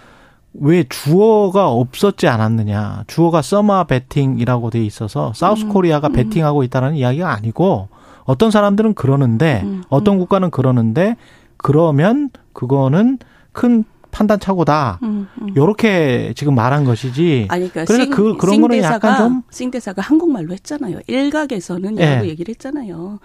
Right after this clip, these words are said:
Speaker 1: 그러니까
Speaker 2: 우리
Speaker 1: 일-,
Speaker 2: 국민도 그렇게 들었어요. 일각에서는.
Speaker 1: 일각에서는.
Speaker 2: 그럼 뭐 호주 얘기한 거예요?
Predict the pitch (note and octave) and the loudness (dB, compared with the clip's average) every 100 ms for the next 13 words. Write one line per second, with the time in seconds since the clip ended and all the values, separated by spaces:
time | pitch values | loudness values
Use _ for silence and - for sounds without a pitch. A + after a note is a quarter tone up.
0 | - A#3+ A3 F3 C#4 D4+ B3+ A3 - - | -2 2 4 6 6 6 2 -2 -6 -6
1 | C#4 - D4+ - A#3 - F#3 E3+ C#3+ B2 | -8 -6 -6 -2 0 2 4 2 0 0
2 | B2 A2 - - - C4+ G3+ G3+ F4 F4 | 0 -2 -6 -10 -6 -2 -2 0 0 0
3 | C4+ A3 G3 G3+ A#3 | 0 -4 -6 -6 -6